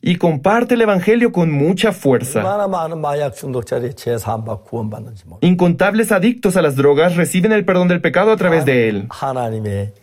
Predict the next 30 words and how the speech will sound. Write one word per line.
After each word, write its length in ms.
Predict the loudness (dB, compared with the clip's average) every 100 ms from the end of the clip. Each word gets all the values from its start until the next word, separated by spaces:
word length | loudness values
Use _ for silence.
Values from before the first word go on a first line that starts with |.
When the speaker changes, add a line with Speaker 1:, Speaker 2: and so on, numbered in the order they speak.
| _ _
Speaker 2:
일꾼입니다. 560 | -10 -10 -12 -20 -20 _ _ _ -4
Speaker 1:
Él 300 | 0 0 0
es 180 | 0 0
un 120 | 0
preciado 420 | 0 0 0 0
siervo 340 | -2 0 0 2
de 100 | 0
Dios. 360 | 0 -2 -4
Speaker 2:
자, 200 | -6 -4
우리는 360 | -2 -2 -2 -2 -2 -2 -2 -4 -8
우리 300 | -6 -2 -2
머리 360 | 0 -2 -2
가지고 280 | -4 -2 -2
우리 160 | -2 -2
생각 460 | -2 -2 -2 -4
가지고 300 | -4 -4 -2
모든 440 | -2 -2 -2 -2 -4
일을 220 | -4 -4
처리할 420 | -4 -6 -4 -4 -6
때가 140 | -12
많아요. 180 | -12 -2
Speaker 1:
A 60 | 0
menudo 360 | 2 2 2 2
resolvemos 560 | 4 2 2 2 2
las 160 | 2 0
cosas 320 | 0 0 0
con 120 | 2
nuestra 280 | 2 2 0
propia 300 | 0 0 2
idea. 520 | 0 2 2 0 -4